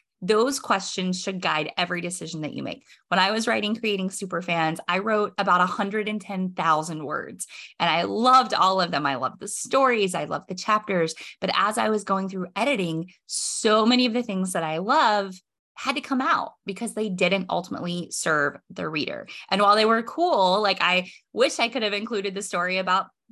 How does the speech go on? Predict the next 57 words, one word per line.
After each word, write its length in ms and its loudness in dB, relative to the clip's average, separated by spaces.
setting 460 -4
a 60 -4
Guinness 320 -6
World 240 0
Record 460 -2
or, 120 -4
like, 280 -10
working 320 -6
with 100 -4
Dolly 260 2
Parton, 380 -2
like, 300 -4
things 260 -2
that 160 0
just, 300 -6
you 100 2
know, 260 2
I 140 0
wanted 280 -2
to 80 -2
share 260 -2
'cause 160 -8
they 100 -4
were 140 -4
cool. 360 -2
They 120 -2
didn't 360 -2
serve 360 -2
the 80 -2
ultimate 340 -6
reader, 420 2
so 220 -6
they 80 0
had 140 -4
to 60 -16
come 140 -4
out. 160 -2
So 160 -6
make 240 0
sure 200 0
that 120 0
before 260 -2
you 140 -2
start, 440 0
you 60 -6
have 120 -6
a 40 -4
North 280 -4
Star 340 -2
for 160 -4
your 160 -8
book. 300 -4
Why 180 2
are 60 0
you 180 0
writing 340 2
it? 260 -2